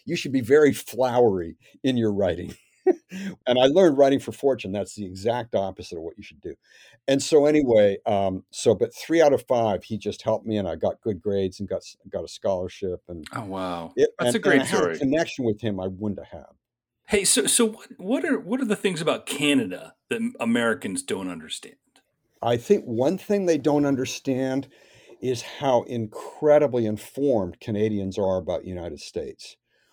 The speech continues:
Speaker 1: When you're a little goat and you sleep next to an elephant, you wanna understand the elephant's movements. And so the old line was, "When United States," and it's not necessarily accurate economically, but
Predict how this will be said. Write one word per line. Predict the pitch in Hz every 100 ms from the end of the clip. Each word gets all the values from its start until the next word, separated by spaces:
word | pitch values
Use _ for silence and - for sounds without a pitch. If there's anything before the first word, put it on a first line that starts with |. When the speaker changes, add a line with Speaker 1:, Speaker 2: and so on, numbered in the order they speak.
| _ -
Speaker 1:
When | 113 113
you're | - 110 170 202
a | 156
little | 147 147 131
goat | 95 117 117 90 - - _ _ _ -
and | 98 98
you | 120
sleep | 185 - 170 170
next | 127 123 120 -
to | 120
an | 101
elephant, | 107 110 107 - - _ _ _ _ -
you | 98 123
wanna | 165 170 151 127
understand | 117 113 104 - - 107 104
the | 95
elephant's | 90 90 85 - -
movements. | - 78 82 76 - - - _ _ - _ -
And | 104 104
so | - 113 101 95
the | 113
old | 139 143
line | 123 113 113 117
was, | 104 95 - _ _
"When | 104 101
United | 110 147 165
States," | 156 - 127 123 -
and | - 104
it's | 95
not | 113 95
necessarily | 95 - 98
accurate | 123 120 113 110 95 -
economically, | 90 - 101 107 104 101 87
but | 90 87